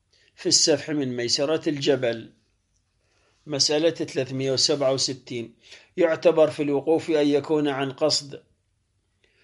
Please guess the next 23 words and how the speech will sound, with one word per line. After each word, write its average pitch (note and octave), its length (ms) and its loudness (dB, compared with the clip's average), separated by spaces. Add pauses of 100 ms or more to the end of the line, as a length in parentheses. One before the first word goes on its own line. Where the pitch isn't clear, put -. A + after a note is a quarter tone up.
(180)
ولو D3+ 280 6
قصد D#3+ 460 2
الوقوف D#3 680 2 (220)
في D#3+ 340 0
أول E3 320 6
الوقت D#3 440 0
مثلًا C3 580 -2
ثم D#3+ 320 -4
نام D#3+ 400 0
أو C#3 360 0
غشي C#3+ 300 0
عليه C3+ 520 0
إلى C3 340 2
آخره B2 460 -6
كفى، C#3 500 -6 (1500)
ولو E3 340 6
نام F3 360 -2
أو D#3 460 0
غشي E3 340 2
عليه D#3 540 0
في D#3 220 -2
جميع D3+ 460 0
الوقت C#3 560 -2